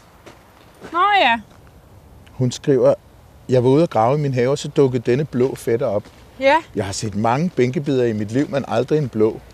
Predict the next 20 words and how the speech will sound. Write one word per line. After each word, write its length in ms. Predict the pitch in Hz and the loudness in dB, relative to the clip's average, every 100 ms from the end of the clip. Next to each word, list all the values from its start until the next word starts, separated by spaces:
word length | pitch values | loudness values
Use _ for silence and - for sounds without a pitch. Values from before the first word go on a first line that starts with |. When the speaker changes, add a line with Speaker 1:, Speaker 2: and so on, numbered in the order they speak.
| - - - | -20 -18 -8
Speaker 2:
Hvorfor 460 | 107 117 147 190 | -2 2 4 2
denne 320 | 160 120 120 | 2 0 0
farve?" 500 | 147 - 127 135 180 208 | -4 -2 0 0 -2 -6
spørger 300 | - - 110 | -16 -8 -6
Hanne. 240 | 101 95 104 - - - - | -6 -12 -14 -18 -20 -16 -4
Speaker 1:
Ja. 220 | 220 233 - - - - - - - - - - | -2 -2 -8 -20 -20 -20 -20 -20 -20 -20 -20 -8
Det 100 | 370 427 294 | -4 -2 -2
er 160 | 294 302 370 | -2 -2 -2
jo 140 | 381 - - - | -6 -10 -20 -20
simpelthen 640 | - 381 320 349 320 320 - | -4 -4 -2 -2 0 -2 -6
en 120 | 285 | -10
syg, 240 | - 339 285 | -6 -6 -6
syg 260 | 311 294 - | -8 -8 -4
bænkebider. 500 | 226 240 277 254 240 - - | -4 -6 -8 -8 -10 -14 -18
Speaker 2:
Nej. 220 | - 160 - - - | -6 -4 -6 -14 -4
Speaker 1:
Jo. 180 | 240 359 - - - - | -2 -2 -8 -20 -20 -4
Den 180 | 294 302 | -2 0
har, 280 | 320 254 - - | 0 0 -4 -4
øh, 220 | 254 247 - - | -2 -2 -4 -4
iridovirus. 1200 | 302 262 339 403 494 427 254 240 226 208 - | -4 0 2 4 4 0 0 -6 -6 -6 -10